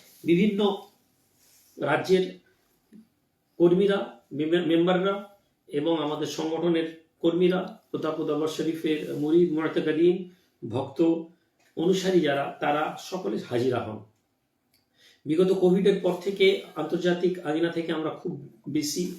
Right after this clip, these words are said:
স্কলারদেরকে আনতে পারিনি। তার একটি কারণ ছিল ভিসা ইস্যু এবং কোভিড সংক্রান্ত যে সমস্যা ছিল। কেবলমাত্র বাংলাদেশ থেকে দরবার শরীফে যারা মুরিদ, খলিফা, তারা এসেছেন।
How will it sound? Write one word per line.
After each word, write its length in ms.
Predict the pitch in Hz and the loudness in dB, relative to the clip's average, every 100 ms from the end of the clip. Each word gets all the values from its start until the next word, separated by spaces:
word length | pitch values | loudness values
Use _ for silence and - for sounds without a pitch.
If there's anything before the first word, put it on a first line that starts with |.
| - | -12
স্কলারদেরকে 640 | - 156 151 156 160 151 | -6 -2 0 0 0 -4
আনতে 220 | 139 139 | -6 -4
পারিনি। 400 | - 156 160 180 | -4 -4 -2 -2
তার 200 | 185 151 | 0 -2
একটি 180 | 139 - | -2 -6
কারণ 320 | 135 139 151 | -6 -4 -4
ছিল 280 | - 160 165 165 - _ | -6 -6 -6 -6 -14 _
ভিসা 280 | 117 143 165 | -6 -4 -2
ইস্যু 340 | 165 - 226 196 | -2 -2 -2 -4
এবং 400 | 151 147 147 147 - _ _ - - _ - | -2 -2 -4 -6 -18 _ _ -20 -20 _ 0
কোভিড 320 | 170 165 180 | 2 2 0
সংক্রান্ত 680 | 160 156 156 147 156 151 - | -2 -2 0 -2 -2 -4 -4
যে 120 | 131 | -6
সমস্যা 420 | - 131 120 135 | -4 -4 -4 -6
ছিল। 360 | - 170 180 - | -2 0 0 -2
কেবলমাত্র 520 | 151 147 147 147 156 | -6 -4 -6 -6 -6
বাংলাদেশ 480 | 131 131 135 151 - | -4 -2 -2 -4 -6
থেকে 380 | 143 156 180 156 | -4 -4 -4 -4
দরবার 220 | 135 143 | -4 -4
শরীফে 300 | - 135 143 | -8 -10 -6
যারা 520 | 127 127 131 - - _ _ _ - | -4 -4 -4 -8 -14 _ _ _ -4
মুরিদ, 300 | 131 151 143 | -2 -2 -4
খলিফা, 460 | 143 143 143 160 - | -4 -2 -4 -6 -6
তারা 280 | 135 131 - | -6 -6 -6
এসেছেন। 380 | 170 - - 196 | -8 -8 -6 -6